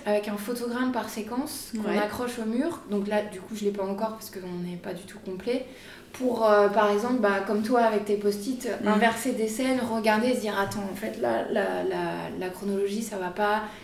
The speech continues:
Speaker 1: la structure, ça va pas, donc on réfléchit avec les, les vignettes, quoi, <laughs> avec, avec les images des scènes.
Speaker 2: D'accord. Ouais, c'est pas mal.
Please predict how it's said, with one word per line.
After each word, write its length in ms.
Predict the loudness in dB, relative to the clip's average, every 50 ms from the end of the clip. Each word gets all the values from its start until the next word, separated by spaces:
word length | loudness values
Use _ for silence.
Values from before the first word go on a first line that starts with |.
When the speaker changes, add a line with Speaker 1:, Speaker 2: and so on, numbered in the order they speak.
| -12 -10
Speaker 1:
la 60 | -10
structure, 340 | -10 -10 -10 -10 -10 -10 -8
ça 140 | -4 -2 0
va 140 | 0 0 0
pas, 180 | 0 0 0 0
donc 160 | 0 -2 -2 -2 -2
on 40 | -2
réfléchit 480 | -2 -2 -4 -4 -4 -6 -4 -4 -4 -2
avec 240 | -2 -2 -4 -4 -6
les, 420 | -4 -4 -4 -4 -4 -6 -8 -10 -12 -14 -18 -20 -20 -20 -20 -20 -20 -6 -2
les 80 | -2 -2
vignettes, 400 | 0 0 0 0 0 0 0 -2
quoi, 180 | -4 -4 -4 -6 -4
<laughs> 60 | -2
avec, 200 | 0 0 0 2 4 4
avec 440 | 4 6 4 4 4 4 4 4 4
les 160 | 2 0 0 0 -2 -2 -2
images 380 | -2 -2 -4 -4 -6 -10 -12 -14
des 80 | -14 -14
scènes. 280 | -14 -12 -12 -10 -10 -12 -14 -16 -18 -20 -20 -20 -18 -14 -10
Speaker 2:
D'accord. 480 | -6 -6 -6 -6 -6 -6 -6 -6 -6 -8 -10 -14 -20 -20 -20 -20 -20 -20 -20 -20 -16 -12 -10
Ouais, 80 | -8 -8 -8
c'est 140 | -10 -12 -12
pas 120 | -12 -12 -10
mal. 120 | -10 -10